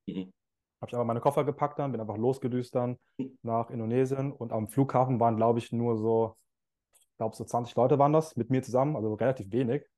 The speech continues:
Speaker 1: Ja.
Speaker 2: Und es war auch relativ streng noch. Da war ich irgendwie so fünf Tage in Quarantäne dann. Dann war ich wieder draußen und dann bin ich nach, ja, Bali weitergeflogen. Und dann, ja, bin ich dort dann zwei Jahre geblieben. Ich war noch, noch, noch da Student gewesen, hab dann mit Business noch nichts am Hut gehabt.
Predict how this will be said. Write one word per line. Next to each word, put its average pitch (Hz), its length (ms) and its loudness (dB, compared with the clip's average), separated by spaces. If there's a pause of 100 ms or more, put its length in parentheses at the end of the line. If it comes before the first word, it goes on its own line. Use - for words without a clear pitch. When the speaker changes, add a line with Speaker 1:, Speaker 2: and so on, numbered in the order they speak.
(280)
Speaker 1:
Ja. - 180 -8 (340)
Speaker 2:
Und 127 60 -2
es - 180 -8
war 120 220 -2
auch 110 100 -2
relativ 120 380 0
streng 135 300 6
noch. 135 240 4
Da 110 100 -4
war 110 120 2
ich 101 60 -6
irgendwie 110 160 -4
so 110 100 0
fünf 127 220 -2
Tage 117 300 4
in 110 80 2
Quarantäne 120 480 0
dann. 135 220 2
Dann 135 180 -8
war 110 160 -6
ich - 80 -12
wieder 107 80 -4
draußen 123 400 2
und 107 40 -2
dann 110 100 0
bin 110 100 -2
ich 107 100 -10
nach, 107 280 -4
ja, 107 240 0
Bali 117 260 4
weitergeflogen. 107 560 0
Und 107 140 -2
dann, 113 240 0 (100)
ja, 135 260 2 (540)
bin 127 140 4
ich 127 100 0
dort 131 260 4
dann 127 300 2
zwei 123 160 -2
Jahre 123 220 4
geblieben. 139 500 -2 (680)
Ich 135 100 -16
war 127 80 0
noch, 123 220 0
noch, 127 160 -4
noch 127 180 -4
da 123 80 0
Student 120 300 -2
gewesen, 139 400 0
hab 123 80 -6
dann 113 160 -4
mit 113 260 -8
Business 127 320 -6
noch 131 60 0
nichts 123 140 -2
am 107 120 -2
Hut 143 140 2
gehabt. 143 340 2